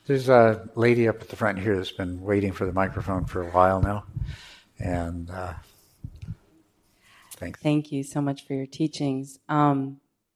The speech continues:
Speaker 2: one of the things that occurred to me a couple of questions ago was that in some ways, as I, as I try to teach others as well at a certain level, um, from a secular perspective, there seems to be a shift into, uh, when you were talking about his question, dropping down to the space of intuitive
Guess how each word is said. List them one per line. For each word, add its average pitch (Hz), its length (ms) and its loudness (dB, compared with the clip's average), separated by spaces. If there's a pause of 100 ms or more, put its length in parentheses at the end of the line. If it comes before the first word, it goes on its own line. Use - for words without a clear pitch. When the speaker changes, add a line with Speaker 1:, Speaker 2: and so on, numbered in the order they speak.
(340)
Speaker 2:
one 170 260 6
of 180 120 2
the 170 80 -2
things 156 320 0
that 135 380 2
occurred 151 380 2
to - 100 -6
me 139 180 0
a 135 60 -4
couple 139 280 -4
of 131 140 -6
questions 143 420 -2
ago 139 360 6
was 135 220 -4
that 135 300 -2
in 147 140 -4
some 165 220 2
ways, 143 260 2
as 139 140 -2
I, 143 300 4 (680)
as 147 100 0
I 156 140 6
try 147 260 2
to 139 100 0
teach 139 280 -10
others 135 300 2
as 135 140 -4
well 139 200 4
at 135 80 -2
a 131 40 -8
certain 135 320 -2
level, 135 300 2 (440)
um, 135 320 2
from 143 200 2
a 139 60 2
secular 170 440 4
perspective, 139 640 0
there 143 120 2
seems 147 320 2
to 151 80 0
be 139 120 2
a 131 80 2
shift 147 420 -2
into, 139 640 4 (640)
uh, 120 360 0
when 139 260 6
you 127 60 6
were 127 60 6
talking 131 640 -6
about 127 260 2
his 139 180 2
question, 131 460 2
dropping 139 400 8
down 131 260 4
to 135 200 -2
the 123 120 0
space 131 380 4
of 123 80 2
intuitive 123 720 4